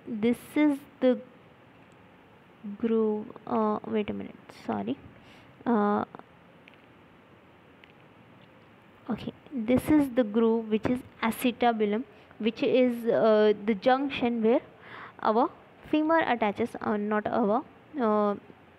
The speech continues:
the femur of, uh, birds attache-, attaches। So ऐसा स्ट्रक्चर, uh, जो है, this is the bony structure but it is, uh,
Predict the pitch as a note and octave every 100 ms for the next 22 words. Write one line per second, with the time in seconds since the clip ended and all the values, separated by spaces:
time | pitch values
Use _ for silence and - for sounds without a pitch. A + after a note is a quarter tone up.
0 | - - - - C4+ A3 - C#4+ C#4+ C#4
1 | A3 A3+ A3+ - C4+ C4+ - - - G#3+
2 | A#3+ B3 - G#3 F#3+ - G3 - - G#3+
3 | A3 G3 - A3+ - - - - - F#4
4 | - - C4 - F4 F4 - C#4 - C#4+
5 | C#4 C#4+ - A#3+ A#3 A#3 G#3+ A#3+ A3+ A3+
6 | A3+ A#3+ A#3+ B3+ A#3+ A#3+ B3+ A#3+ - C4
7 | B3 B3 - C4 C4+ C4 - A#3 A#3